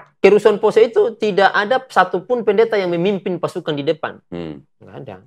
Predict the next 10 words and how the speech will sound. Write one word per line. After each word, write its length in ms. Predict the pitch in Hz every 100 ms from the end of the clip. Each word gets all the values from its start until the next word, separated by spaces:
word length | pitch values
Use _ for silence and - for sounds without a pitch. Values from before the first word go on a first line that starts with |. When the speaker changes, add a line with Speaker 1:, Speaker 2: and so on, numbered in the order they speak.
| _
Speaker 2:
Pendeta 260 | - - 98
di 80 | 95
belakang? 340 | 85 82 82
Speaker 1:
Belakang. 420 | 92 98 - 98 92 92
Speaker 2:
Ya. 280 | 76 71 69 _ _ _ _
Speaker 1:
Terjadi 320 | 101 98 95
apa-apa, 420 | 98 92 101 139 143
pendeta 260 | 101 113
kabur 280 | 113 113 110
duluan. 420 | 107 107 110 98